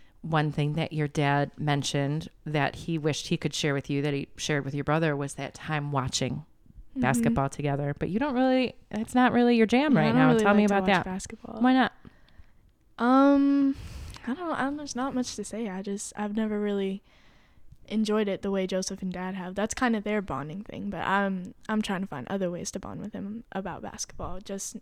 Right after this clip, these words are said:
Speaker 2: other than coaching, because I've never really liked to watch basketball unless Joseph was playing or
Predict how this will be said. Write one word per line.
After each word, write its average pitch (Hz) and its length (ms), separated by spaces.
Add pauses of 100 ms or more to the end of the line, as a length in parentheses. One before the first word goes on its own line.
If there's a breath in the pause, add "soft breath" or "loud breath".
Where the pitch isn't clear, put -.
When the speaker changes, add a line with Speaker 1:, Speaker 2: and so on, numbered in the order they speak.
(160)
Speaker 2:
other 214 220
than 185 140
coaching, 185 340
because 196 280
I've 196 140
never 185 240
really 185 220
liked 175 240
to - 80
watch - 220
basketball 185 480
unless 185 380 (300 loud breath)
Joseph 202 340
was - 140
playing - 400
or - 80